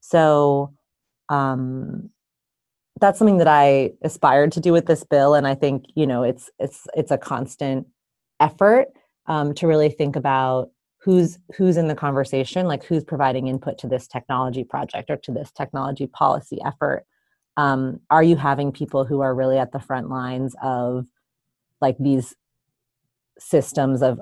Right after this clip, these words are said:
like, our legal system, our economic system, and are really experiencing the most kind of harms when technologies are not, um, are either not working correctly or maybe are working correctly but are very harmful?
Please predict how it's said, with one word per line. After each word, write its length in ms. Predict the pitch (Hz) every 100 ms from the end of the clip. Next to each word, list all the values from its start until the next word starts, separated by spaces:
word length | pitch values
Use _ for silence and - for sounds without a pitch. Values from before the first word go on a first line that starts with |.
| -
like, 160 | 139
our 140 | 131 135
legal 220 | 139 143
system, 400 | - - 143 131
our 120 | 127
economic 500 | 123 135 131 131 135
system, 720 | - 170 - 185 180 175 175 - _ _
and 200 | 139 135
are 160 | 127 127
really 460 | 131 131 135 135 - -
experiencing 600 | 143 - 143 139 135 131
the 80 | 131
most 440 | 131 131 123 -
kind 200 | - 131
of 100 | 120
harms 500 | - - 123 123 135
when 380 | 131 127 123 - _
technologies 840 | - 127 131 120 120 127 120 120 - _ _ _
are 140 | 127 123
not, 680 | 123 113 113 113 - - _ _ _ _ _ _
um, 300 | 139 123 120
are 120 | 143 135
either 280 | 127 123
not 220 | 120 107 -
working 500 | 175 180 196 190 185
correctly 460 | 196 185 185 202
or 120 | 160
maybe 300 | 139 151 151
are 140 | - 135
working 540 | 139 139 139 131 127 _
correctly 480 | - 139 151 170 139
but 160 | 127 127
are 140 | 120
very 220 | 123 123
harmful? 680 | 123 123 127 139 185 202 226